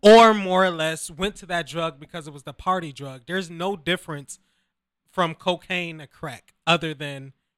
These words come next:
crack is more affordable. No difference. Literally no difference. So, for instance, a hundred dollars worth of cocaine, you could dumb that d-, uh, no, a hundred dollars worth of cocaine that'll last you two hours.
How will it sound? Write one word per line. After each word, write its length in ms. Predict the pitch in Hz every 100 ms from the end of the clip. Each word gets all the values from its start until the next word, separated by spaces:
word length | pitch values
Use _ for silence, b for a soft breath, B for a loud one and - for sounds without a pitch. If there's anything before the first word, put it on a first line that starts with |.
| _
crack 320 | - 160 156
is 140 | 175 143
more 260 | 151 143
affordable. 480 | - 170 156 120 110 120
No 180 | 175 160
difference. 460 | 131 - 98 _ _ _ _ _ _ _
Literally 600 | 165 180 156 135 127 120 151
no 200 | 165 143
difference. 420 | 147 - 123 -
So, 220 | 160 139
for 160 | - 147
instance, 460 | 170 - 131 117 _ _ _ _ _
a 60 | 156
hundred 240 | 190 196
dollars 340 | 190 190 185 170
worth 180 | 175
of 140 | 185 156 _
cocaine, 680 | - 190 - 208 202 214 208 _ _ _ _ _ _ _ _
you 140 | 339
could 160 | 294 151
dumb 240 | 214 220
that 240 | 214 214 175
d-, 60 | -
uh, 140 | 202 202
no, 160 | 175
a 120 | 160 165
hundred 180 | 208
dollars 240 | 208 202 175
worth 220 | 196 190
of 80 | 185
cocaine 520 | 208 196 202 190 185
that'll 220 | 175 160
last 420 | 160 170 170 -
you 220 | 180 170 151 _ _ -
two 220 | - 185
hours. 460 | 185 185 185 185